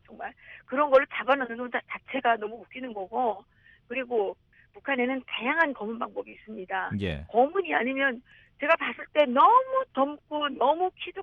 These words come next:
Speaker 1: 크고 건강하고 정말 잘생긴 청년이었는데 그렇게 인사불성을 만들어놓는 게 어디 있습니까?
Speaker 2: 예.
Speaker 1: 북한 정권이 죽인 거지 어떻게 그, 아니, 그렇게 건강한 사람이 왜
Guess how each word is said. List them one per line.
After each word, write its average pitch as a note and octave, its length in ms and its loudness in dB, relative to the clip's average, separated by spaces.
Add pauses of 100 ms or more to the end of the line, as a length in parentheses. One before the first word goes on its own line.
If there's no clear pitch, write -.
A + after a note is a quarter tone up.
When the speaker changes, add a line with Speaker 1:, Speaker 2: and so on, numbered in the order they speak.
Speaker 1:
크고 C#4 200 -16
건강하고 C#4 800 0 (380)
정말 A#4+ 640 4
잘생긴 D4 520 -2
청년이었는데 B3 880 -4 (240)
그렇게 E4 320 -2
인사불성을 C4 640 -2
만들어놓는 A#3+ 520 -2
게 A#3+ 60 -10 (140)
어디 B3+ 200 -10
있습니까? B3 720 -6 (340)
Speaker 2:
예. D#2+ 140 -6
Speaker 1:
북한 D4+ 260 -4 (180)
정권이 C4 380 -4
죽인 D4 320 -10
거지 B3+ 320 -6 (300)
어떻게 F4+ 440 0
그, B3 220 -4 (240)
아니, C#4 280 -2 (160)
그렇게 - 240 -10
건강한 D4 360 4
사람이 C4+ 280 0
왜 G3 100 4